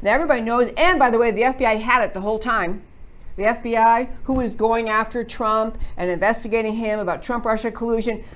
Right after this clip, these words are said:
they had this laptop. They knew what was in it. Okay, I digress. So they contact these people. Mike Hayden, former C I A director, doesn't respond to the question. James Clapper,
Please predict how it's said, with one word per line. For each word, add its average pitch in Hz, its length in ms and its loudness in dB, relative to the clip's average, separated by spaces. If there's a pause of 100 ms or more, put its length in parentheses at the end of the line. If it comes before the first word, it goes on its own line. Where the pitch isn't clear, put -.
they 285 100 -2
had 285 220 -6
this 247 180 -6
laptop. 240 540 -8 (1080)
They 240 140 4
knew 294 120 4
what 302 120 4
was 226 160 -4
in 202 160 0
it. 247 120 -10 (840)
Okay, 185 340 -4
I 170 120 0
digress. 180 420 -2
So 180 280 0 (140)
they 202 100 -2
contact 277 440 2
these 285 140 -4
people. 208 260 -2
Mike 262 240 2
Hayden, 226 320 0
former 254 300 2
C 240 200 -2
I 226 80 2
A 226 80 2
director, 202 600 0 (100)
doesn't 208 300 2
respond 196 440 2
to 202 80 0
the 196 80 -4
question. 190 540 0 (380)
James 359 320 4
Clapper, 254 580 6